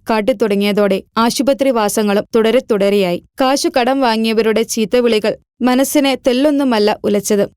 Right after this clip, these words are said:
നീണ്ട പത്ത് പതിനഞ്ച് മാസങ്ങൾക്കുമേറെ സ്ഥിരവരുമാനമില്ലാത്തതിന്റെ വരുമാനമില്ലായ്മ ചിലവിനെ ഒരു തരത്തിലും ബാധിക്കാത്തതും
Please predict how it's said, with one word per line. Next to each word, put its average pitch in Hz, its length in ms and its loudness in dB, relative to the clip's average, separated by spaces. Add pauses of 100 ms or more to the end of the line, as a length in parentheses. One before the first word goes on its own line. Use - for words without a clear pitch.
(100)
നീണ്ട 294 360 4
പത്ത് 247 280 -2
പതിനഞ്ച് 262 440 0
മാസങ്ങൾക്കുമേറെ 220 1000 0 (200)
സ്ഥിരവരുമാനമില്ലാത്തതിന്റെ 269 1600 2 (300)
വരുമാനമില്ലായ്മ 247 1000 2 (180)
ചിലവിനെ 262 540 2
ഒരു 269 200 2
തരത്തിലും 254 560 0
ബാധിക്കാത്തതും 208 720 0